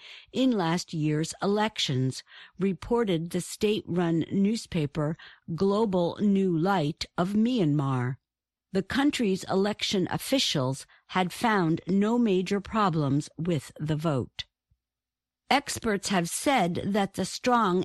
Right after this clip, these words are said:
N L D election victory may have frightened the generals. General Min Aung Hlaing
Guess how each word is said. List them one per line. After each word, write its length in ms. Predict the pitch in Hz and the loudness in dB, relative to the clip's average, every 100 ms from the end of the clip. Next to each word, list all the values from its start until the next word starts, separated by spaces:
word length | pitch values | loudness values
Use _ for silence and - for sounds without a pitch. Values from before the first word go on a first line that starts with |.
| - | 0
N 240 | 208 214 | 0 0
L 180 | - 180 | 0 -2
D 320 | 170 202 180 - | 0 -2 -2 0
election 640 | 175 180 165 - - 160 - | 0 0 -2 -4 -2 0 0
victory 720 | 170 202 220 - 135 123 139 - _ - | -2 -2 -2 -4 -2 0 -4 -6 _ -2
may 240 | 190 185 | 0 0
have 240 | 165 170 - | 0 -4 -6
frightened 720 | - 247 247 - 139 131 - - | -2 0 0 -2 0 0 -2 -6
the 140 | 160 175 | -2 -2
generals. 800 | 156 196 165 127 117 95 - - _ _ _ _ _ _ _ _ - | 0 2 2 0 -2 -4 -8 -14 _ _ _ _ _ _ _ _ -4
General 640 | 156 202 196 160 151 151 - | 2 2 4 2 0 -2 -2
Min 440 | 196 185 185 175 - | 2 4 4 2 0
Aung 440 | 175 170 160 160 - _ | 0 2 2 0 -4 _
Hlaing 560 | 156 165 202 226 170 | 0 2 2 2 2